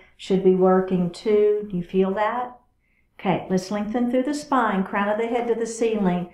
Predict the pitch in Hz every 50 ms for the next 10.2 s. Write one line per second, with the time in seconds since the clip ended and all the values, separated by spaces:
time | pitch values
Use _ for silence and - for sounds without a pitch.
0 | - _ _ _ _ - 202 202 202 202 208 202 202 202 - - 196 196 190 185
1 | 185 185 185 - - - 208 208 226 254 285 285 - - - _ _ _ _ _
2 | _ - - - - - 233 233 233 240 262 262 262 - 262 254 254 240 240 240
3 | 233 240 - 269 254 262 262 262 - - - - 208 190 208 214 220 220 - -
4 | 262 247 247 247 247 254 262 262 285 277 269 277 285 285 277 254 208 190 185 180
5 | 196 - - - - 202 190 185 - - 185 196 - - 269 240 233 240 240 240
6 | 247 247 240 240 240 - - _ _ - 180 196 196 196 - - - 226 220 226
7 | 233 233 240 - 262 254 - - 220 233 220 220 220 - 220 190 190 190 202 180
8 | 175 170 165 - - 160 180 - - 233 226 233 240 240 240 262 269 - 220 226
9 | 220 208 208 - - 202 185 - - - - - 233 247 240 220 196 185 180 185
10 | 190 - - -